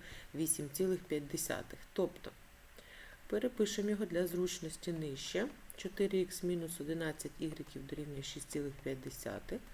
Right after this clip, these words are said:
А х ми бачимо, що виразили, дійшли до того, що в нас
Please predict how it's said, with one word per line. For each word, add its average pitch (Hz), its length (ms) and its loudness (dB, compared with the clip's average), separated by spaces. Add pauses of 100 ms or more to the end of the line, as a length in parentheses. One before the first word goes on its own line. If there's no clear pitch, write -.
(880)
А 220 240 8 (100)
х 208 420 2
ми 214 160 6
бачимо, 214 600 4
що 202 200 0
виразили, 165 640 6
дійшли 160 500 0
до 156 120 -2
того, 240 320 2
що 165 180 -2
в 156 40 -6
нас 143 240 -2